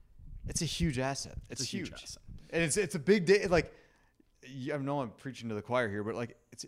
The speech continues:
Speaker 1: huge for the Wolves, right? Like, this is a, I think with everything going on, like, bubble playoffs, everything going on, like, it might get blown over a little bit, but this is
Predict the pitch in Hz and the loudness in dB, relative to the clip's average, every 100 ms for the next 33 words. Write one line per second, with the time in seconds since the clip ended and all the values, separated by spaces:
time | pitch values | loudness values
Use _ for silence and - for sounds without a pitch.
0 | - - - 175 190 165 117 143 139 160 | -16 -20 -8 -2 0 0 -4 -6 -4 -6
1 | 139 - - - 143 156 156 175 190 180 | -10 -16 -20 -8 -8 -6 -6 -8 -4 -4
2 | 123 - - - - 185 247 - - - | -6 -14 -20 -2 0 4 2 0 -12 -20
3 | - 175 190 190 214 214 196 151 135 143 | -6 2 4 6 6 6 6 6 6 4
4 | 127 - - - - - _ 127 - 147 | 2 0 -8 -20 -20 -20 _ -8 -2 2
5 | 156 151 151 151 143 139 135 131 - - | 4 4 6 8 10 10 8 6 -2 -10
6 | _ - - 156 160 165 147 135 127 127 | _ -14 -4 -2 0 0 2 4 4 2
7 | 117 123 135 143 143 143 101 - _ _ | -2 -4 -2 0 0 0 -2 -6 _ _
8 | _ _ 123 127 - 123 123 127 117 120 | _ _ -20 -20 -8 -4 -2 0 0 0
9 | 139 143 156 170 131 120 139 147 - | 0 0 0 -2 -4 -4 -4 -4 -8